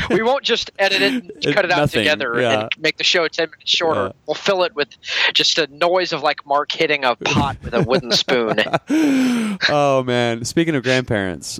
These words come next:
Speaker 2: uh, and wooden spoons, have I
Speaker 1: Huh,
Speaker 2: told,
Speaker 1: I don't think
Speaker 2: have, have I told the story about my, how my grandma, like, my granddad used to, like, be real, like, loud in the morning or something, and, like, if she was trying to sleep in, she would get really frustrated. Like, she would always be real careful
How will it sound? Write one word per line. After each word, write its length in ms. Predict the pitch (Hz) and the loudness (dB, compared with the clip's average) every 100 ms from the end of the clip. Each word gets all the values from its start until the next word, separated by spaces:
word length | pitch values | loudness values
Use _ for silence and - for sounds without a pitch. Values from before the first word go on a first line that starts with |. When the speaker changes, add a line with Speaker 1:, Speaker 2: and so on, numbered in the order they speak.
| - | -4
Speaker 2:
uh, 540 | 143 131 117 101 90 - | 0 4 4 4 2 -2
and 180 | 117 117 | -4 0
wooden 200 | 123 110 | -2 -2
spoons, 480 | - 113 107 104 | -4 -2 0 0
have 180 | 127 190 | -2 2
I 40 | 190 | 2
Speaker 1:
Huh, 60 | 127 | 0
Speaker 2:
told, 40 | - - | -2 -4
Speaker 1:
I 100 | 131 | -4
don't 200 | 147 - | -4 -2
think 180 | 160 170 - _ | -2 -2 -4 _
Speaker 2:
have, 100 | 127 - - | -18 -12 -6
have 120 | 147 | 0
I 100 | 202 | 0
told 220 | 202 196 | 2 0
the 60 | 175 | 0
story 320 | - 170 156 | 0 2 2
about 360 | 143 135 139 - | 4 4 2 0
my, 220 | 127 113 | -2 -2
how 240 | 117 127 123 | 0 -2 0
my 200 | 113 101 | -2 -2
grandma, 580 | 104 110 113 113 110 104 | -2 -2 -2 0 0 0
like, 280 | 95 92 - _ _ _ | -2 -4 -12 _ _ _
my 120 | 117 | -4
granddad 480 | 110 139 151 139 131 | 0 2 2 2 2
used 160 | 127 - | -2 0
to, 100 | 110 | 0
like, 260 | 95 90 _ _ _ _ _ _ _ 117 | 0 -4 _ _ _ _ _ _ _ -2
be 180 | 127 | 0
real, 280 | 120 113 117 | 2 2 2
like, 180 | 107 92 | 0 -4
loud 360 | 85 85 92 101 | -6 -2 0 0
in 60 | |
the 80 | 101 | -2
morning 360 | 101 104 104 101 | -2 0 0 -2
or 60 | |
something, 420 | 95 107 113 104 | -4 -2 0 0
and, 80 | 98 | 0
like, 140 | 92 90 | -2 -4
if 80 | |
she 80 | 85 | -4
was 100 | 101 | -2
trying 180 | - 101 | 0 0
to 60 | 90 | 0
sleep 300 | - 98 95 | 0 0 2
in, 180 | 95 95 | 0 2
she 120 | 113 | 0
would 100 | 107 | 2
get 100 | 98 | 0
really 220 | 117 110 | 0 0
frustrated. 540 | 104 113 - 95 90 87 | 2 0 0 0 0 -2
Like, 180 | 87 - | -4 -6
she 240 | - 139 | -2 2
would 140 | 139 117 | 4 4
always 200 | 110 101 | 4 2
be 100 | 104 | 0
real 140 | 98 | 0
careful 600 | - 110 101 92 82 | 0 -2 -2 -4 -4